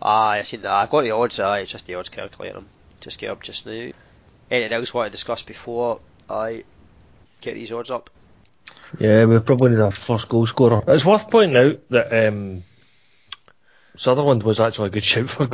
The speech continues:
Speaker 2: the first goal scorer. It just so happened he scored third, but he did get on the score sheet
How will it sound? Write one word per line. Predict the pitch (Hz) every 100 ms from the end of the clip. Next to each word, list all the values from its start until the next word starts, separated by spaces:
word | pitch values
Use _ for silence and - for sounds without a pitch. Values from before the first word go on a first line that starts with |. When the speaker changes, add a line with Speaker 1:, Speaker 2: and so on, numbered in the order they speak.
| 113 123 120 117
Speaker 2:
the |
first | 113 135
goal | 135
scorer. | 127 123
It | 117
just | 156
so | 135
happened | 123 120
he |
scored | - 104
third, | - 131 120 - - -
but | -
he | 110
did | 117 135
get | 135
on | 117
the |
score | 95 - - 123
sheet | 123 139 -